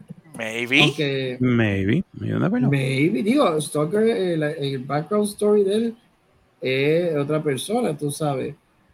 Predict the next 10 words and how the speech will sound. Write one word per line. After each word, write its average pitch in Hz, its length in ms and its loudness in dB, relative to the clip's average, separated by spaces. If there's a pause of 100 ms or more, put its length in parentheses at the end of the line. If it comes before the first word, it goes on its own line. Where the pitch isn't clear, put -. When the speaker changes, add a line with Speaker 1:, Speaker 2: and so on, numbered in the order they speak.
Speaker 2:
Pero 427 1080 -2 (440)
Speaker 1:
Maybe, 123 600 -4
Speaker 2:
es 139 60 6
un 151 60 6
Speaker 1:
who 165 200 4
knows? 165 60 0 (420)
Speaker 2:
infante-, 233 400 0
es 135 140 -4
un 143 180 0
infantero. 220 1300 -4